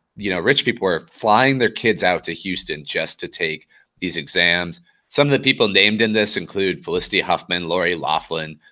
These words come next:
You've probably seen their names thrown around a lot. And they were named in this F B I Operation Varsity Blues. Um,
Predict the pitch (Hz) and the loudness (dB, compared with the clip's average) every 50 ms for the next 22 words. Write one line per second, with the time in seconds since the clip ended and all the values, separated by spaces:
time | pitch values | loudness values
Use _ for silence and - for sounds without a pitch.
0 | _ _ _ 82 85 - _ - - 113 113 113 123 107 113 113 104 - - 113 | _ _ _ -10 -10 -10 _ 0 4 4 4 4 4 2 0 0 2 2 0 0
1 | 107 101 95 85 82 87 95 95 95 95 92 - 107 95 95 95 95 95 95 95 | 0 0 -2 -2 2 2 4 4 4 2 0 -2 -2 -2 0 0 2 2 4 2
2 | 95 92 92 92 95 95 95 98 95 - - _ _ _ _ _ - _ 87 92 | 2 2 0 2 4 6 6 6 4 2 -2 _ _ _ _ _ -2 _ 4 6
3 | 90 90 87 85 87 - - _ _ _ _ _ _ - 90 120 160 202 247 - | 6 6 4 2 0 -6 -12 _ _ _ _ _ _ 2 4 4 6 6 6 6
4 | 208 160 - - 92 92 95 117 131 156 170 160 139 - - 110 113 107 104 101 | 6 6 4 0 -2 2 2 4 4 4 2 0 -2 -4 -4 -2 -2 0 0 0
5 | 92 85 - - - - 107 123 120 - 120 117 110 107 107 104 101 - - 98 | 0 0 -2 -6 0 2 2 2 2 0 2 4 6 6 8 6 4 4 4 4
6 | 113 123 - 135 123 120 123 - - 120 110 - 95 95 104 101 - - - 104 | 4 4 4 4 4 4 4 4 2 0 0 0 0 0 0 0 -2 -4 -4 -6
7 | 87 - - 76 92 110 110 80 69 67 73 - - - - 78 78 80 80 78 | -6 -6 -6 -4 -2 -2 -2 -2 -4 -6 -10 -12 -12 -8 -6 -4 -2 -2 -2 -2
8 | 78 76 76 80 | -6 -8 -12 -16